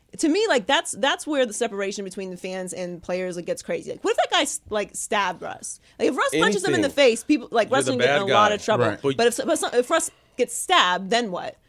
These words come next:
Speaker 1: You know what I mean? You don't know
Speaker 3: Yeah.
Speaker 1: these people are doing. These people are crazy. People are out of their
Speaker 2: Man,
Speaker 1: minds. So he's
Speaker 2: man.
Speaker 1: walking off the court,
Speaker 2: Crazy.
Speaker 1: and this guy shoves a phone in his face, which, I mean, if you do that on the street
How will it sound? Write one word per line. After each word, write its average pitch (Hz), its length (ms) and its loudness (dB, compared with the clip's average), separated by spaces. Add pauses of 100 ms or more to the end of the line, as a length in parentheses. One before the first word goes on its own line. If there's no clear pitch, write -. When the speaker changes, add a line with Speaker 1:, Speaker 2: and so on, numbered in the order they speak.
(180)
Speaker 1:
You 254 120 2
know 285 40 0
what - 20 -2
I - 20 -
mean? 311 100 -2
You 339 60 0
don't 453 100 2
know 480 60 4
Speaker 3:
Yeah. 494 80 4
Speaker 1:
these 359 140 0
people 214 180 -2
are - 20 0
doing. 220 140 -4
These 277 80 -2
people 415 160 2
are 453 60 2
crazy. 440 640 2 (120)
People 392 180 2
are 415 60 2
out 349 140 4
of - 40 2
their 359 100 -2
Speaker 2:
Man, 359 360 -4
Speaker 1:
minds. 226 160 -2
So 262 160 6
he's 311 160 4
Speaker 2:
man. 254 60 -6
Speaker 1:
walking 269 260 0
off 269 140 -2
the 277 60 -6
court, 208 520 -4
Speaker 2:
Crazy. 101 200 -8
Speaker 1:
and 202 220 -2
this 196 120 -6
guy 226 180 4
shoves 233 240 0
a 226 60 -2
phone 202 220 -4
in 196 120 -6
his 180 160 -10
face, 180 440 -2 (120)
which, - 400 -6 (840)
I 214 60 -6
mean, 208 140 -2
if 208 80 -2
you 262 40 0
do 349 100 2
that 349 120 4
on 277 80 0
the 233 60 -2
street 202 460 -2